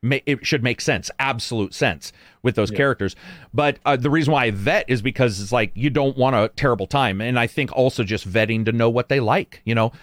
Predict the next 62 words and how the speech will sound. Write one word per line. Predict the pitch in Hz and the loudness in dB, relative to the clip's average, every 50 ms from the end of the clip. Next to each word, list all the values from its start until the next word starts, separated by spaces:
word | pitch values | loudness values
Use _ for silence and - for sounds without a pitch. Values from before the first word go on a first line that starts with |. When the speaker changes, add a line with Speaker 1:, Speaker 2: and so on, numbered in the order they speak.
| - - | -8 -4
Speaker 1:
If | - 147 143 | -2 0 0
you | 196 208 | 0 0
say, | - 233 208 | 0 0 2
"Hey, | 170 214 233 | 2 2 2
Speaker 2:
Yeah. | 226 | 2
Speaker 1:
everybody, | 214 190 196 196 190 185 | 2 2 2 0 -2 0
come | - 190 190 | 0 0 0
over, | 220 214 180 | 2 2 2
we're | 160 170 160 | 2 2 2
doing | 156 190 185 151 | 2 2 2 0
a | 135 | 0
superhero | - - 240 - - 151 147 135 127 113 | 0 -2 0 0 2 2 4 4 2 2
game. | 104 123 123 123 151 156 - _ _ _ - | 2 0 0 0 -2 -4 -6 _ _ _ 0
We | 139 160 | 0 2
know | 160 151 143 | 4 4 2
Reg | 131 113 131 151 175 160 143 135 | 2 2 2 2 2 2 2 2
on | 139 120 | 2 2
our | 117 131 | 2 2
podcast | - - 139 151 160 - 131 117 - - | 2 2 0 0 0 0 -2 -2 -2 -4
hates | - 151 151 - - - | -4 -4 -4 -4 -4 -4
superheroes." | - 233 214 156 131 127 104 87 78 - - | -2 0 0 2 2 4 4 2 0 -2 -2
Well, | - 139 143 | 0 0 2
that | 151 185 - - | 0 0 0 0
would | 156 135 | 0 0
be | 196 180 | 0 0
a | - | -2
shitty | - - 175 202 214 233 214 | -2 -2 0 0 0 0 0
game | 208 226 240 240 | 0 0 0 0
for | - 233 220 | 2 2 2
Reg. | 220 247 294 277 240 226 214 - - - _ - - - 202 175 - | 4 4 4 4 4 2 0 -4 -10 -12 _ -20 -20 -20 -18 -16 -6
So | - - 185 185 185 175 | -2 2 4 4 6 6
I | 170 175 | 6 4
would | 170 180 165 | 4 2 2
never | 185 185 175 185 175 | 2 2 2 2 0
say, | - - 226 240 208 147 | 2 2 4 4 4 4
"Reg, | 113 117 139 139 127 117 101 95 - - - - | 4 4 4 4 4 2 0 -2 -6 -8 -8 -6
you | 127 123 120 113 - 131 123 | -4 -4 -4 -4 -6 -6 -4
be | 113 131 135 | -2 0 0
involved | 127 110 107 107 98 87 92 | 2 2 2 2 2 0 -2
in | 95 | -4
this | 92 - - | -4 -4 -4
game." | 104 92 90 | -4 -4 -2
So | - - 127 | 0 0 0
I | 131 | 0
would | 139 135 | 0 0
say, | - 139 117 | 0 -2 -2
Kasiri's, | - 120 - - 123 113 107 107 95 - 123 | -2 -4 -4 0 2 2 2 2 2 0 0
make | 113 - - | -2 -2 -2
sure, | - - 127 120 117 | -2 0 0 2 0
you | 107 - _ _ - _ - 117 117 | 0 -4 _ _ -20 _ -4 -2 -2
know, | 110 | -2
find | - - 135 127 127 135 131 | 0 0 0 0 0 0 0
what | 135 135 - | -2 0 0
your | 135 127 | -2 -2
players | - - - 151 160 156 143 - | -2 -2 0 0 0 0 0 0
like | - 160 220 180 - - | 0 0 0 -2 -2 -2
and, | 110 104 98 98 98 92 - _ _ _ _ - | -2 -2 0 -2 -4 -6 -10 _ _ _ _ -4
and | 120 120 | -2 0
then | 120 113 | 0 0
go | 101 107 104 | 0 -2 -2
from | - - 95 95 | -2 -4 -4 -2
there. | 104 110 104 - | -2 -2 -4 -4